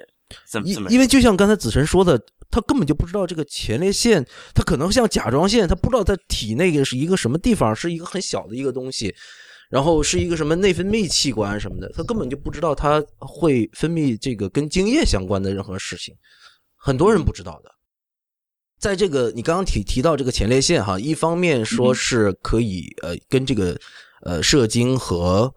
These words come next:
Speaker 2: 精液相关，另外一方面还有控制排尿嘛。
Speaker 3: 对，呃，起，在控制排尿方面起到一定作用。其实它主要是调控，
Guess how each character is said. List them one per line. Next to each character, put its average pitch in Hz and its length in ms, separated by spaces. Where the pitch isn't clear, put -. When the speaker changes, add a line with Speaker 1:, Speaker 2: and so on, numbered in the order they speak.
Speaker 2:
精 143 220
液 160 180
相 95 220
关， 87 180
另 147 120
外 143 120
一 123 40
方 127 120
面 135 80
还 127 120
有 113 100
控 151 220
制 107 100
排 - 280
尿 127 260
嘛。 - 60
Speaker 3:
对， - 280
呃， 101 320
起， - 260
在 117 340
控 117 260
制 104 80
排 101 160
尿 117 160
方 107 140
面 110 120
起 - 140
到 113 140
一 117 80
定 117 100
作 110 160
用。 87 100
其 135 200
实 135 60
它 170 100
主 127 120
要 120 80
是 120 360
调 113 180
控， 139 340